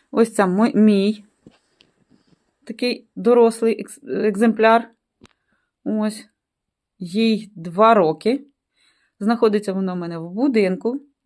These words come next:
Е, переносить температуру невисоку. Ска-, ну, в-, тут, тут, в цій кімнаті до десяти градусів,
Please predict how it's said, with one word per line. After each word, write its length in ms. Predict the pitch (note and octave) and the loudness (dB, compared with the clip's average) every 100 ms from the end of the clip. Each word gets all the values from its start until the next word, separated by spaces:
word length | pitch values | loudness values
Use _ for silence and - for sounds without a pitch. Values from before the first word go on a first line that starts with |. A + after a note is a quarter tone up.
| _ | _
Е, 200 | F3+ F3+ | -12 -10
переносить 640 | F3 A3+ B3 A#3+ G#3+ G3 - | -2 2 2 2 -2 -6 -6
температуру 800 | F#3+ F#3+ F#3 F#3 F#3 F#3 F3 F3 _ _ _ - | -4 -2 -2 -2 -4 -4 -6 -10 _ _ _ -6
невисоку. 1300 | A3 B3 A#3 A3+ G#3+ A3 - F3+ F3+ F3+ C4 D#4+ - _ | -2 2 2 2 0 -4 -4 -4 -4 -4 -2 -2 -8 _
Ска-, 500 | - F#3+ - - A#3+ | -16 -4 0 0 0
ну, 400 | B3+ G#3+ F#3+ F3+ | 0 0 -2 -6
в-, 180 | F#3+ F#3+ | -10 -2
тут, 340 | D#4 G4 - | 4 4 4
тут, 240 | C#4 A#3+ - | 2 2 0
в 120 | - | -8
цій 200 | - A3 | -2 -2
кімнаті 480 | - G3+ C4+ F4+ G#3+ | 0 2 2 2 0
до 200 | G3 C#4 | 2 4
десяти 400 | B3 - G3 G#3 | 2 -2 -2 0
градусів, 560 | F#3 C#3+ - - - | 2 0 -2 -18 -20